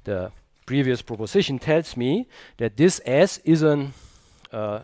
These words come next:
a two-by-two matrix operate, operator valued semicircular element. And this is for all alpha and beta.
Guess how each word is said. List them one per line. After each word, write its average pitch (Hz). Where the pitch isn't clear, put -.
a -
two-by-two 139
matrix -
operate, 110
operator 104
valued 95
semicircular 98
element. 80
And 123
this 160
is 165
for -
all 131
alpha 110
and 101
beta. -